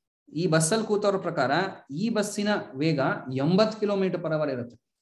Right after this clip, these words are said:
ಅದಕ್ಕೆ ನೀವು ಟ್ರೈನಲ್ಲೆಲ್ಲ ಹೋಗ್ಬೇಕಾದ್ರೆ ನಿಮ್ಮ ಎದುರು ದಿಕ್ಕಿನಲ್ಲಿ ಇನ್ನೊಂದು ಟ್ರೈನ್ ಬಂದ್ಬಿಡ್ತು ಅಂತಂದ್ರೆ ನಿಮ್ ಅದೇನು ಎಷ್ಟು ವೇಗವಾಗಿ ಹೋಗ್ತಿದೆ ಅಂತ ಅನ್ಸುತ್ತೆ. ಹ್ಮ್, ಅದು normal ವೇಗದಲ್ಲೇ ಹೋಗ್ತಿರುತ್ತೆ, but ನಾ-, ನಾವು ಮುಂದಕ್ಕೆ ಹೋಗ್ತಿರ್ತೀವಲ್ಲ, ಆದ್ರೆ ಅವೆರಡು speed ಆಡ್ ಆಗಿ ನಮಗೆ ಜಾಸ್ತಿ ಕಾಣುತ್ತೆ.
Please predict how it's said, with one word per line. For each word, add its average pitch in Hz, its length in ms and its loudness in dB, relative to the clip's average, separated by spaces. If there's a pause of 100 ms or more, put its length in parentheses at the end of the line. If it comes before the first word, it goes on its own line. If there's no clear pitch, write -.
(160)
ಅದಕ್ಕೆ 160 220 0
ನೀವು 175 120 2
ಟ್ರೈನಲ್ಲೆಲ್ಲ 180 500 4
ಹೋಗ್ಬೇಕಾದ್ರೆ 170 760 0
ನಿಮ್ಮ 156 220 0
ಎದುರು 151 340 2
ದಿಕ್ಕಿನಲ್ಲಿ 190 380 -4
ಇನ್ನೊಂದು 190 260 -2
ಟ್ರೈನ್ 175 240 -4
ಬಂದ್ಬಿಡ್ತು 165 360 -2
ಅಂತಂದ್ರೆ 156 320 -2
ನಿಮ್ 156 300 -4 (360)
ಅದೇನು 156 300 2
ಎಷ್ಟು 165 220 2
ವೇಗವಾಗಿ 190 260 6
ಹೋಗ್ತಿದೆ 165 300 -2
ಅಂತ 165 140 0
ಅನ್ಸುತ್ತೆ. 147 340 -4 (460)
ಹ್ಮ್, 180 160 -4
ಅದು 165 160 2
normal 202 360 4
ವೇಗದಲ್ಲೇ 202 360 0
ಹೋಗ್ತಿರುತ್ತೆ, 180 440 0
but 139 240 -4
ನಾ-, 147 240 0
ನಾವು 175 240 2
ಮುಂದಕ್ಕೆ 220 260 0
ಹೋಗ್ತಿರ್ತೀವಲ್ಲ, 160 540 -2
ಆದ್ರೆ 160 300 2
ಅವೆರಡು 170 400 0
speed 180 260 0
ಆಡ್ 165 280 0
ಆಗಿ 208 160 0
ನಮಗೆ 190 260 -4
ಜಾಸ್ತಿ 147 320 -6
ಕಾಣುತ್ತೆ. - 360 -12